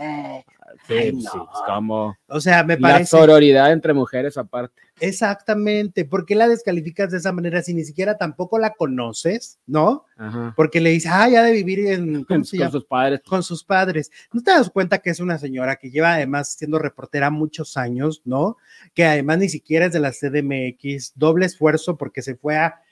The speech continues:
Speaker 1: a buscar, este, su trabajo hasta allá.
Speaker 2: Claro.
Speaker 1: O sea, no, no manches, o sea, puedes apoyar a la persona que dijo, "Ah, la apoyo". Pues, ¿para qué apoyas la violencia? T-,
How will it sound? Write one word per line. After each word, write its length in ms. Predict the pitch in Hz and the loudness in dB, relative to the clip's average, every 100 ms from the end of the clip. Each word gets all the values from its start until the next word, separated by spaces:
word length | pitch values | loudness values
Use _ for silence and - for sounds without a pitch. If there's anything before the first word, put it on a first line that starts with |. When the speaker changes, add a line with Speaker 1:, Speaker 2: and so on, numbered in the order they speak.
| _ | _
Speaker 1:
a 100 | - 131 | -10 -8
buscar, 640 | 139 - 170 151 151 156 | -8 -2 0 0 -2 -6
este, 800 | 151 139 123 - - 123 120 117 - | -4 -4 -4 -12 -12 -8 -6 -6 -8
su 120 | 151 | -6
trabajo 380 | 143 135 135 165 | -2 -2 -2 -4
hasta 200 | 165 131 | -4 -6
allá. 340 | 120 131 135 - - - | -2 0 0 -4 -14 -4
Speaker 2:
Claro. 260 | 120 311 | 0 2
Speaker 1:
O 20 | |
sea, 140 | 302 311 | 4 2
no, 180 | 277 208 | 2 2
no 160 | 233 | 4
manches, 460 | 277 320 302 240 160 | 6 6 4 2 2
o 40 | 180 | 4
sea, 240 | 202 - | 2 4
puedes 280 | 247 302 302 | 6 6 4
apoyar 460 | 220 180 165 165 | 0 0 2 4
a 60 | 170 | 4
la 80 | 180 | 2
persona 280 | 139 175 190 | -2 -8 -2
que 80 | 165 | 0
dijo, 160 | 156 | 2
"Ah, 100 | 185 | 2
la 120 | 214 180 | 2 2
apoyo". 380 | 196 196 170 - _ _ - | 2 0 0 -4 _ _ -6
Pues, 180 | 208 - | -6 -4
¿para 160 | 208 | -8
qué 80 | - | -6
apoyas 320 | 226 349 302 | -2 0 2
la 100 | 180 | 0
violencia? 560 | 147 131 156 220 202 156 | -2 -2 -2 -2 -4 -4
T-, 160 | - | -6